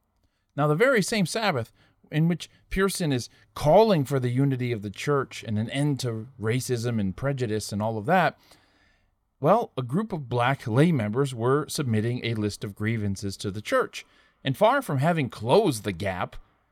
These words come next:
one of those laymen, Donald Morgan, said that, quote, "The Seventh-day Adventist is the most racially segregated of any religion except the Mormons,"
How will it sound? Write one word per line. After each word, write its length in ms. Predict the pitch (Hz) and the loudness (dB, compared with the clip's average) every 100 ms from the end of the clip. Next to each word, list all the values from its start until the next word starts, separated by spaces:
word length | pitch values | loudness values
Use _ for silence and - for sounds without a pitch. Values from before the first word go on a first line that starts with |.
| _ - | _ -4
one 240 | 104 208 | 2 2
of 100 | 214 | 2
those 200 | 113 98 | -2 -2
laymen, 340 | 101 104 131 | -4 -4 -4
Donald 360 | 131 107 113 98 | -2 -2 -2 -2
Morgan, 480 | 101 120 104 101 135 | -2 0 -2 -4 -6
said 220 | - 117 | -4 0
that, 300 | 113 117 - _ _ _ _ | 0 0 -6 _ _ _ _
quote, 300 | - 175 175 - _ _ _ _ | 0 0 0 -6 _ _ _ _
"The 80 | - | -10
Seventh-day 460 | 127 220 220 214 196 | -2 0 0 2 4
Adventist 640 | 185 185 185 175 180 - - | 4 4 0 -2 -2 -4 -4
is 180 | 135 | -4
the 80 | 135 | 0
most 400 | 135 147 165 - | 2 2 2 -4
racially 640 | - 113 156 185 - 175 180 | -6 0 0 0 -4 -4 -4
segregated 840 | - 156 147 147 139 139 135 135 | -2 -2 0 -2 0 2 2 0
of 200 | - 107 | -2 -8
any 220 | - 127 131 | -4 -2 -2
religion 500 | 120 117 120 117 117 | -2 -2 -2 -4 -6
except 420 | 107 - 117 - | -8 -8 -8 -4
the 60 | |
Mormons," 600 | 101 104 101 85 82 - | -2 0 0 -2 -6 -12